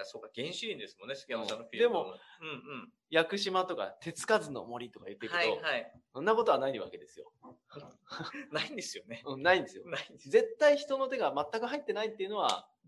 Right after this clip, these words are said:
Speaker 2: まあ、なくて、
Speaker 1: うん、うん、うん。
Speaker 2: まあ、あの、過去、どれだけかの中で、ある程度の影響はある。だって、変な話ですけど、例えば気候変動が人為的なものであれば、
Speaker 1: うん。
Speaker 2: その影響があるわけですから。
Speaker 1: あ、おっしゃる通り。
Speaker 2: 大きく言えばね。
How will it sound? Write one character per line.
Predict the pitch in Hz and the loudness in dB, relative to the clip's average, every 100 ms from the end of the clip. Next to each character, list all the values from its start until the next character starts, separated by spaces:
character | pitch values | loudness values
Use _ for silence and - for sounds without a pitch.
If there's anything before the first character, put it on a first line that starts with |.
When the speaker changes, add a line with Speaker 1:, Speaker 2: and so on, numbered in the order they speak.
| _ | _
Speaker 2:
ま | 131 | -2
あ、 | |
な | 151 | 0
く | - - | 0 -4
て、 | - 98 - - | -4 -4 -4 -10
Speaker 1:
う | 185 | -8
ん、 | 180 | -6
う | |
ん、 | |
う | 147 | 4
ん。 | |
Speaker 2:
ま | 247 - 139 123 - _ | 6 4 0 -12 -14 _
あ、 | 131 | 0
あ | 123 | 0
の、 | 117 110 104 101 _ _ _ - - _ _ - _ _ _ _ _ _ _ _ - | 0 -6 -6 -10 _ _ _ -20 -20 _ _ -20 _ _ _ _ _ _ _ _ -2
過 | 190 - | -2 0
去、 | 113 - _ | -6 -10 _
ど | 151 | -2
れ | 165 | 2
だ | 175 | 2
け | 180 180 - _ | 2 -2 -6 _
か | 151 | 0
の | 147 | 2
中 | 147 156 156 | 2 2 2
で、 | 202 143 - - | 2 0 -2 -4
あ | 165 | -2
る | 202 | 0
程 | 311 262 | 0 0
度 | |
の | 139 | 0
影 | 110 113 | -2 -2
響 | 110 | 0
は | 104 95 | 2 2
あ | |
る。 | 98 - _ _ _ - | -2 -10 _ _ _ -10
だ | 202 | -2
っ | |
て、 | 120 - - _ | -2 -4 -10 _
変 | 247 | -4
な | 269 | -2
話 | 143 131 131 | -2 -4 -6
で | |
す | 110 | -8
け | 107 | -8
ど、 | 92 - - _ - - | -8 -10 -16 _ -16 -4
例 | 156 | 4
え | |
ば | 220 | 4
気 | 151 - | 4 2
候 | 175 - | 2 4
変 | 101 | 4
動 | 143 | 4
が | 113 | 2
人 | 113 139 | 2 -4
為 | |
的 | 147 143 | -2 -2
な | 139 | -2
も | 143 | 0
の | 147 | 4
で | 104 | 2
あ | |
れ | - | 2
ば、 | - - - - | -6 -8 -10 -12
Speaker 1:
う | 185 | -10
ん。 | - | -4
Speaker 2:
そ | 196 | 0
の | |
影 | 208 202 | 2 6
響 | 185 | 8
が | 170 | 8
あ | |
る | 139 | 6
わ | 101 | 2
け | |
で | 85 | -4
す | - | -10
か | 85 | -10
ら。 | 80 - - | -10 -12 -8
Speaker 1:
あ、 | 165 | -6
お | 135 | -4
っ | |
し | - | -4
ゃ | |
る | 117 | -6
通 | 117 | -6
り。 | 113 | -2
Speaker 2:
大 | 151 147 | -2 0
き | 147 | -4
く | 123 | -4
言 | 107 | -4
え | |
ば | 98 78 | -4 -8
ね。 | - | -14